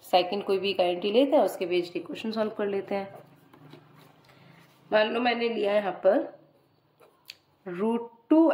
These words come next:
x minus three वी, थ्री वाई का होल square। अब देखो बेटा, ए स्क्वायर प्लस बी स्क्वायर माइनस टू ए बी, इसको हम क्या लिखेंगे, root two x का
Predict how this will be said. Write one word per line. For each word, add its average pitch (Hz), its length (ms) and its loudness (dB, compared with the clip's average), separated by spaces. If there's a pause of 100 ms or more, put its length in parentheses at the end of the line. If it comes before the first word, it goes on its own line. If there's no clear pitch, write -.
x - 420 -4
minus 208 560 -2 (140)
three 208 220 -8 (240)
वी, 208 340 -4 (260)
थ्री 214 200 -4
वाई 185 200 0
का 202 160 -2 (160)
होल 180 200 -4
square। - 380 -14 (240)
अब 180 180 -4
देखो 196 220 -4
बेटा, 202 300 -2 (3500)
ए 214 360 -2
स्क्वायर 254 440 0 (140)
प्लस 185 640 0
बी 202 360 -4
स्क्वायर 240 380 0
माइनस 202 640 0 (460)
टू 247 160 0
ए 160 120 -2
बी, 151 260 -10 (380)
इसको 185 220 -8
हम 202 100 -6
क्या 254 180 0
लिखेंगे, 190 580 -6 (540)
root 214 500 -4
two 277 140 4
x - 320 0
का 165 180 -4